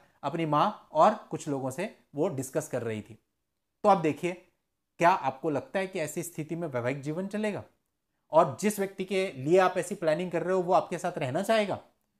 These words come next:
और दोस्तों, यही सेम लड़के के माता पिता के साथ भी लागू होता है। बहुत सारे मामले ऐसे भी देखे जाते हैं कि लड़के के जो माता पिता होते हैं वो बहुत ज़्यादा, हद से ज़्यादा इंटरफेयर लाइफ में करते हैं उन दोनों की।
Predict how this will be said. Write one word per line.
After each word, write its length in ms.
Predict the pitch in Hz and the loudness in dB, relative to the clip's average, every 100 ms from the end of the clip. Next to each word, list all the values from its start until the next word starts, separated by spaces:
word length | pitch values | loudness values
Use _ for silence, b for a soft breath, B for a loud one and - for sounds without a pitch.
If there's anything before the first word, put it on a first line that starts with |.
| _ _ _ | _ _ _
और 140 | 185 214 | 2 4
दोस्तों, 300 | 185 - 208 | 2 -2 -4
यही 340 | 135 156 226 | -2 -2 -2
सेम 300 | 220 147 160 - _ 139 | -2 -4 -6 -12 _ 0
लड़के 320 | 202 185 202 | 0 0 -4
के 120 | 202 | -2
माता 220 | 160 147 | -2 -2
पिता 220 | 147 135 | -4 -6
के 100 | 127 | -6
साथ 160 | 127 107 | -6 -8
भी 140 | 117 | -4
लागू 240 | 151 110 107 | -2 -2 -4
होता 240 | 98 - | -10 -14
है। 80 | - _ _ _ _ - | -20 _ _ _ _ -4
बहुत 260 | 131 170 196 | 4 4 4
सारे 160 | 196 | 0
मामले 260 | 185 185 190 | 0 -2 0
ऐसे 220 | 139 143 | -2 -4
भी 80 | 175 | -4
देखे 240 | 165 160 156 | -4 -4 -2
जाते 260 | 143 165 | -2 -2
हैं 100 | 165 | -6
कि 120 | 165 | -4
लड़के 280 | 143 135 180 | -4 -2 -4
के 120 | 180 | -4
जो 120 | 180 170 | -4 -2
माता 260 | 127 147 | -2 -2
पिता 220 | 135 143 | -4 -2
होते 240 | 139 123 156 | -2 -2 -6
हैं 80 | 156 | -6
वो 180 | 151 - | -10 -8
बहुत 260 | 131 185 | -4 -4
ज़्यादा, 320 | 135 127 160 - | -2 -2 -2 -2
हद 100 | 156 | -6
से 220 | - 202 | -4 -2
ज़्यादा 240 | 160 135 160 | 0 0 0
इंटरफेयर 540 | 135 123 127 160 214 - _ _ _ 135 | -4 -8 -4 -2 -2 -8 _ _ _ 0
लाइफ 240 | 147 151 | 0 0
में 140 | 180 202 | -6 -4
करते 300 | 190 - 139 | -4 -4 -6
हैं 80 | 117 | -6
उन 80 | |
दोनों 200 | 107 101 98 | -6 -8 -10
की। 160 | - | -18